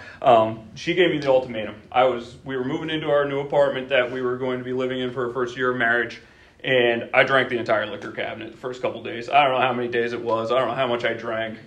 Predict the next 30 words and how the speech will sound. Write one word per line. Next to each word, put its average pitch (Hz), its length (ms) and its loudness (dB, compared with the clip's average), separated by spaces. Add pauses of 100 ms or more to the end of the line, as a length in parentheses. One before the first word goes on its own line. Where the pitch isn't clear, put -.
It 127 240 0
was 117 360 -10
a 143 40 -2
lot, 110 400 -2
though. 101 140 -14
I 113 120 -6
drank 117 300 -6
the 123 160 -6
entire 117 400 -2
liquor - 240 -12
cabinet. - 440 -14 (340)
And 120 140 -2
she 143 560 -4 (400)
gave 147 260 2
me 139 160 -2
the 131 160 -2
ultimatum 117 680 0
of, 98 420 -6 (200)
"You 123 120 -8
gotta 131 140 4
stop 110 220 2
drinking 110 220 -8
or 107 60 -10
I'm 110 120 -10
not 107 140 -14
marrying 95 300 -18
you 98 60 -18
in - 80 -20
two - 200 -16
weeks." - 300 -20